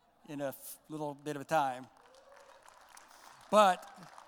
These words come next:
because of her example, I realized, "Oh my goodness, ma-, you know, like, this might be for real." Like, these people, like, that express themselves and worship God, there might be something to it.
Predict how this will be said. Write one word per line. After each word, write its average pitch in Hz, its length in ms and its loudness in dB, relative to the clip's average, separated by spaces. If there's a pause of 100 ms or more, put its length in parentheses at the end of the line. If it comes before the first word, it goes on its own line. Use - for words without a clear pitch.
(1500)
because 180 340 -2
of 156 160 -8
her 202 240 0
example, 165 560 -4
I 143 100 2
realized, 147 540 -2
"Oh 202 80 -4
my 165 140 -6
goodness, 175 440 -8
ma-, 156 160 -10 (140)
you 151 100 -6
know, 156 80 -2
like, 135 240 -4
this - 220 -8
might 139 160 -8
be 143 100 -8
for 131 220 -12
real." 160 440 -4 (1300)
Like, 147 280 -2
these 160 280 -6
people, 202 480 -4
like, 156 220 2
that 143 240 -2 (180)
express 180 560 -4
themselves 220 560 -4
and 131 220 -6
worship 185 400 -2
God, 190 320 0
there 262 100 4
might 214 220 4
be 175 100 -4
something 185 460 -2
to 269 240 0
it. 139 120 -8